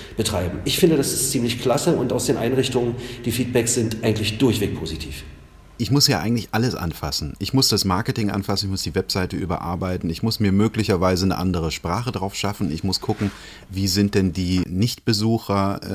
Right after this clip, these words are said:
Speaker 2: äh, motiviert oder nicht motiviert und wie bekomme ich die? Also, wenn ich mir jetzt vorstelle, da kommt jetzt so ein,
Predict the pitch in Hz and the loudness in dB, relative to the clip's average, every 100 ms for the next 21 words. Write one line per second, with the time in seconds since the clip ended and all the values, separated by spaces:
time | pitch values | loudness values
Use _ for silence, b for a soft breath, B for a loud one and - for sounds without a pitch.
0 | 92 104 101 98 90 90 95 - 90 80 | -4 0 0 0 -2 0 0 0 -2 0
1 | 101 - 101 101 87 85 92 87 90 82 | 0 0 -2 0 -2 -2 -2 -2 -4 -2
2 | 78 - 95 101 101 - 101 B B - | -4 -2 0 2 0 -4 -6 B B -2
3 | 104 101 101 B B - 104 113 120 127 | 0 2 0 B B 0 2 2 2 2
4 | 123 - 107 117 120 120 95 - 117 120 | 2 0 0 0 2 2 2 2 0 0
5 | 104 - 98 92 92 90 87 | 2 2 2 0 0 0 0